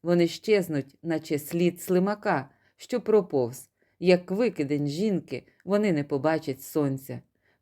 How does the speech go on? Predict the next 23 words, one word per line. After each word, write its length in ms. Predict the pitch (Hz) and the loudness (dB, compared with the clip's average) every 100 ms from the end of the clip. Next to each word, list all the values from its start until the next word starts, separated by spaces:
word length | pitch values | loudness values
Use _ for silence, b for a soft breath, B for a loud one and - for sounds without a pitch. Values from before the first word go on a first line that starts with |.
| - | 2
Перш 380 | 180 180 180 185 | 6 6 2 -2
ніж 260 | 170 165 | -2 0
ваші 420 | 165 180 185 - | 2 2 0 -2
горшки 520 | 170 175 - - 196 185 | 2 2 0 -4 0 0
відчують 560 | 165 - 196 180 175 | 0 -2 2 2 2
вогонь 400 | 160 165 190 185 | 0 2 2 0
палаючого 760 | 180 170 180 180 175 180 170 170 | 0 2 4 4 2 0 0 0
куща 520 | - 151 - - 175 | -2 -8 -6 -2 -2
тернини, 680 | 175 156 160 196 233 151 127 b b b | 0 -2 0 0 0 -2 -4 b b b
нехай 500 | 185 214 214 262 247 | 0 2 2 0 2
його 300 | 226 214 202 | 4 4 2
гілля 460 | 185 226 208 160 151 | 2 2 2 2 0
у 180 | 151 | 0
його 280 | 160 156 175 | 0 2 2
гніві 580 | 151 160 196 185 139 135 b b | 0 0 0 0 -4 -6 b b
живим 560 | 156 170 233 208 151 123 | -2 4 4 6 2 0
буде 320 | 151 160 147 | -2 0 0
розпорошене 760 | 139 135 - 135 151 151 139 139 | -2 -4 -2 -2 -2 -4 -4 -2
вітром. 500 | 156 151 127 120 120 _ _ _ | -2 -4 -6 -8 -10 _ _ _
Радітиме 720 | 156 175 233 226 240 160 147 143 | -2 2 2 0 -4 -2 -2 -2
праведний, 680 | 143 156 151 135 135 127 _ _ - | 2 2 2 0 -4 -8 _ _ -4
побачивши 680 | 151 151 156 156 131 - | 0 2 0 -2 -8 -6
відплату. 720 | 139 147 - 151 139 131 127 | -6 -6 -4 -2 0 -2 -8